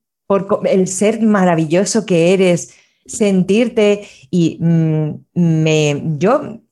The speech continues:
me imagino, ¿no?, que tiene que haber muchas mujeres que incluso, mm, no hayan sentido nunca, ¿no?, eh,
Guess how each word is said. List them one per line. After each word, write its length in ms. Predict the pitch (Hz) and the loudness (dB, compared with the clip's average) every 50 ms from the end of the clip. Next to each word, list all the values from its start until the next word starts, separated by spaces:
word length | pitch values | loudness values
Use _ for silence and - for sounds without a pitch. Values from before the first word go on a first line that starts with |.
| _ _ - | _ _ -2
me 140 | 180 180 | 0 2
imagino, 520 | 175 170 165 156 - - 226 247 262 269 247 | 2 2 0 -2 -2 0 0 2 2 2 2
¿no?, 260 | 240 262 320 349 349 | 2 2 2 0 0
que 380 | - 214 185 170 156 - - _ _ - | 0 0 0 0 0 -2 -8 _ _ -2
tiene 240 | 202 202 220 233 | 0 0 2 0
que 80 | 220 226 | 0 2
haber 240 | 190 180 185 180 170 | 2 2 2 2 2
muchas 400 | 165 165 190 190 - 254 220 - | 0 0 -2 0 -2 -2 0 0
mujeres 480 | 214 190 - - 202 208 254 294 294 | -2 -2 0 0 0 0 0 -2 -2
que 120 | - - 196 | -2 -2 0
incluso, 580 | 180 175 165 175 175 175 175 - 196 202 196 202 - - - - - _ _ _ _ | 0 0 0 0 -2 -2 0 0 -2 -2 -2 -4 -12 -20 -20 -20 -20 _ _ _ _
mm, 500 | - 185 185 185 180 180 175 175 170 170 180 - - | -4 0 0 2 2 2 0 0 -2 -4 -6 -8 -4
no 140 | - 190 190 | -2 0 2
hayan 260 | 196 214 247 254 247 240 | 2 2 2 0 0 0
sentido 540 | - 214 202 196 180 196 208 208 208 196 | 0 0 0 0 2 2 2 2 2 2
nunca, 460 | 190 196 202 202 185 190 175 147 143 147 | 2 2 0 0 0 0 -2 -2 0 0
¿no?, 240 | 156 190 247 311 294 | 0 2 2 2 2
eh, 440 | - 196 180 170 170 165 165 170 | 2 2 2 2 2 0 -2 -4